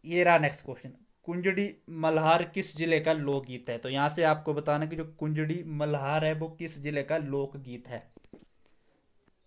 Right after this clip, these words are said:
कुंजड़ी मल्हार किस जिले का लोकगीत है? शिमला, चंबा, कुल्लू, किन्नौर। चार ऑप्शन आपको दिए हैं, राइट आंसर आपको बताना है। कुंजड़ी मल्हार किस जिले का लोकगीत है?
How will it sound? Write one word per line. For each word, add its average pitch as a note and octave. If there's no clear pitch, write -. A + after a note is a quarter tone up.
कुंजड़ी E3+
मल्हार D#3+
किस E3+
जिले D#3
का D3+
लोकगीत C#3+
है? E3+
शिमला, D3
चंबा, D3
कुल्लू, C#3+
किन्नौर। B2+
चार C#3
ऑप्शन D#3
आपको C#3+
दिए D#3
हैं, D#3
राइट C#3
आंसर C#3
आपको C3
बताना B2+
है। G#2+
कुंजड़ी F3
मल्हार D3+
किस E3+
जिले D3+
का D#3
लोकगीत C3+
है? G#2+